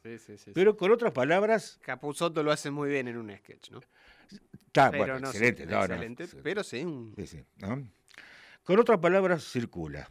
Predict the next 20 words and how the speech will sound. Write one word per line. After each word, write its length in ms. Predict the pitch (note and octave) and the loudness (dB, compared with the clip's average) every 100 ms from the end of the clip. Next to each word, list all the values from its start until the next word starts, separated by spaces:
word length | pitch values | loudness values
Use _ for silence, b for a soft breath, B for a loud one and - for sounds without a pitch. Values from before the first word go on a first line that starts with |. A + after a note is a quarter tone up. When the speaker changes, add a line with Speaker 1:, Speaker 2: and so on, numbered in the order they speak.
| - | -8
Speaker 1:
Alejandro 380 | C#3 E3 E3 E3+ | -6 -2 0 0
Vilca, 220 | F3+ F3+ | -2 -2
que 160 | D#3+ | -2
es 60 | E3+ | -2
recolector 440 | D#3 C3+ B2+ D3 | -2 -4 -2 -2
de 80 | C#3+ | -2
residuos, 460 | B2+ - C#3+ A2+ F#2 | -4 -4 -4 -4 -6
¿no? 200 | A2+ B2 | -8 -10
Vamos, 540 | G#2 G#2+ G2+ F#2+ F#2 F#2 | -12 -12 -12 -14 -18 -18
para 180 | G2 F#2 | -18 -16
quienes 240 | G2+ G2+ | -16 -16
no 160 | G#2+ G2+ | -14 -12
conozcan. 260 | A2+ A2+ | -8 -8
Speaker 2:
Recolector 520 | G#2+ G#2+ G#2 - C3+ C3 | -2 0 0 0 -2 -2
de 120 | C3 | -2
residuos, 960 | D3+ - C3 B2 B2+ B2+ C3 - - - | -4 -4 -2 0 2 0 -2 -10 -14 -14
eh, 240 | E2+ D#2 | -12 -10
Speaker 1:
Trabajador 400 | D2 A#2 - B2 | -10 -10 -8 -4
de 80 | C#3 | 0
base. 400 | D3+ C3+ - G#2+ | 4 2 0 -12